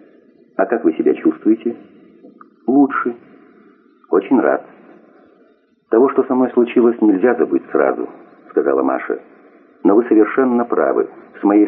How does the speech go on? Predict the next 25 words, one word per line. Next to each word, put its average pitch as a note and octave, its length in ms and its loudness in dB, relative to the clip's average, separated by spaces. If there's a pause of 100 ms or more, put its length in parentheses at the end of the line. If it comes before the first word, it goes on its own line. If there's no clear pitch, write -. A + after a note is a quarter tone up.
стороны G2+ 320 2
глупо A2+ 320 2
было D2+ 260 2
вообще E2 400 0
появляться B1+ 600 -2
здесь». A#1+ 280 -6 (720)
«Я F2 140 2
этого A#1+ 220 0
не C2+ 140 -2
говорил». E2 420 0 (840)
«Но C#2 80 -2
вы C2+ 100 2
так C#2 200 -2
думаете?» - 520 -2 (1800)
«Всем F#3+ 220 4
нам A2+ 220 2
случается F#2+ 580 2
попадать F2+ 540 0 (240)
в - 160 -18
сложные F2 480 2
переделки». D2 720 -2 (920)
Питер E3 300 4
промолчал, C3+ 800 0 (420)
потом E3+ 240 2
предложил: F2+ 560 2